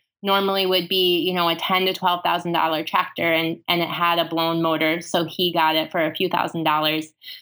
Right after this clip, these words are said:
converted that, and we used that for, um, spraying and, um,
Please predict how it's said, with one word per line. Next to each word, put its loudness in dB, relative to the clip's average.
converted 0
that, 0
and -6
we -2
used -2
that 0
for, 0
um, -2
spraying 0
and, 2
um, -2